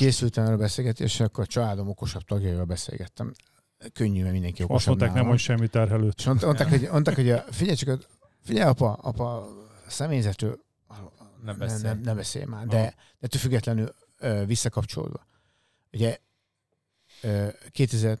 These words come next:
Speaker 1: kétezer-tíz óta vagyok vállalkozó, e-, egy, egy marha nagy irodaházi éttermeket üzemeltető cégnek voltam a társtulajdonosa a covidig,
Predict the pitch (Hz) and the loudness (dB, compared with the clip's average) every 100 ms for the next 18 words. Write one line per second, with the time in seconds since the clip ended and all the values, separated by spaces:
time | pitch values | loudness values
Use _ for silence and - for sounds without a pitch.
0 | - - 131 120 107 123 120 110 107 101 | -4 -2 0 0 2 2 2 2 2 0
1 | 107 107 123 - 143 165 180 - _ _ | 0 0 0 -2 -2 0 -2 -4 _ _
2 | _ _ _ _ 127 - 120 - 127 107 | _ _ _ _ -10 -4 -4 -2 -4 2
3 | 120 117 104 110 104 107 104 98 98 107 | 4 4 4 2 0 0 2 0 0 -2
4 | 104 - 104 98 101 113 107 101 98 101 | -4 -2 -2 -2 -4 -4 -2 0 -2 -4
5 | - 101 104 _ _ - 104 101 - 101 | -6 -8 -8 _ _ -8 -6 -6 -6 -6
6 | 101 95 110 98 - 101 95 - 104 - | -4 -4 -4 -4 -2 -2 -2 -4 -4 -6
7 | _ _ _ _ _ _ - 104 107 135 | _ _ _ _ _ _ -10 -4 0 0
8 | 190 | -2